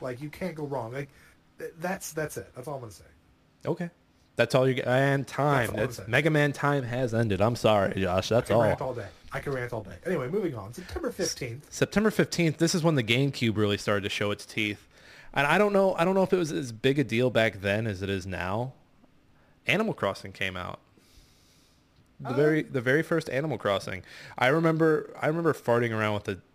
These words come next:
Speaker 2: the time in this one a lot and just fast forward. I think it went up to, did it go up to twenty twenty or twenty thirty?
Speaker 1: I think it did, yeah.
Speaker 2: One of the two. And I just remember, it's sad, like, if we got a copy of this and a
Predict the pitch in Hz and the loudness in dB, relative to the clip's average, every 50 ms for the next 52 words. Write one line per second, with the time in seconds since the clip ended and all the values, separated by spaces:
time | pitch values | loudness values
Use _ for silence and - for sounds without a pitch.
0 | _ _ _ _ - 110 107 - - - - 95 95 101 104 107 110 110 110 - | _ _ _ _ -8 -8 -8 -8 -8 -6 -4 -2 -2 -2 -2 -4 -6 -6 -8 -6
1 | 120 117 113 113 117 113 113 117 - - 110 104 98 101 101 - - - 101 95 | -6 -4 -2 -2 0 0 0 -2 -2 -4 -8 -8 -6 -6 -8 -6 -4 -2 0 0
2 | 95 - - 113 104 104 110 - 104 - 170 190 - 208 147 120 127 135 143 - | 0 -2 -2 -2 -2 -2 -2 -2 -2 0 0 2 2 0 0 2 2 2 2 0
3 | - 113 - - _ _ - 131 160 147 - 131 127 131 135 - 135 - - - | -2 -8 -8 -10 _ _ 0 0 2 2 4 4 4 4 2 0 -4 -8 -6 -4
4 | - 143 143 127 - - 113 113 127 135 139 - _ _ _ _ _ - 110 - | -2 -2 -2 -2 -2 -2 -2 0 0 -2 -4 -6 _ _ _ _ _ -10 -10 -10
5 | - - 123 113 104 - 147 104 98 95 98 120 120 110 113 113 110 107 110 110 | -8 -6 -6 -6 -4 -4 -6 -6 -6 -6 -6 -8 -8 -8 -8 -10 -10 -10 -10 -12
6 | - _ _ _ _ _ - 131 123 139 165 156 131 - - - - 107 98 92 | -14 _ _ _ _ _ -6 -2 0 0 0 0 -2 -4 -6 -6 -6 -4 -4 -4
7 | 92 - _ - - - - - _ _ - - 135 120 113 117 123 117 123 - | -8 -12 _ -20 -20 -20 -20 -20 _ _ -10 -6 -4 -2 0 -2 -2 -4 -6 -6
8 | 139 131 127 123 - - - - - 117 - 147 - - - - 143 131 123 110 | -4 -4 -4 -6 -8 -12 -18 -18 -12 -8 -6 -6 -6 -4 -2 2 2 4 4 4
9 | 98 101 98 101 98 - - - - - _ _ _ _ _ _ _ _ _ _ | 4 2 2 2 2 0 -6 -12 -12 -14 _ _ _ _ _ _ _ _ _ _
10 | _ _ _ _ _ - - _ _ - 127 117 - 143 156 147 123 127 113 120 | _ _ _ _ _ -16 -16 _ _ -6 -6 -2 0 0 0 2 4 4 4 6
11 | 127 147 - - 127 123 120 - 135 131 123 127 127 123 - 117 104 101 101 | 4 2 2 2 2 2 2 2 2 2 4 2 2 0 0 -2 -2 -2 -2